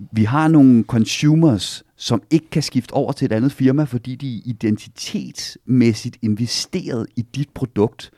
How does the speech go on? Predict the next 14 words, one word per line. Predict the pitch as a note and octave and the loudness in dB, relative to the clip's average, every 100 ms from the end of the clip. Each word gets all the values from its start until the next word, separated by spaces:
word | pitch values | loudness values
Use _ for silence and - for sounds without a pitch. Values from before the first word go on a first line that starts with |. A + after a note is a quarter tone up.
| _ _ _ _ _ _ _ | _ _ _ _ _ _ _
Super, | - F#3+ A#3 D3 | -6 0 2 0
tag | A2+ - - | -6 -6 0
alle | E3+ G#3 | 4 6
mine | D#3+ C3 | 4 4
penge. | A#2 A2 C#3 - _ - | 2 2 2 -2 _ -2
Der | |
er | F#3+ | 0
lige | F3+ F#3+ | 0 0
den | E3+ A#2+ | 0 0
hage, | A2+ G2+ G2 B2+ C#3 _ _ - | 0 0 0 0 -4 _ _ -6
at | A2 A2 - _ _ _ _ | -4 -4 -10 _ _ _ _
en | C3 A#2+ | 0 2
forkert | C3 - - G3 - | -2 -6 -4 -4 0
dommer, | B2 A2 C3+ C#3+ | 2 2 0 -2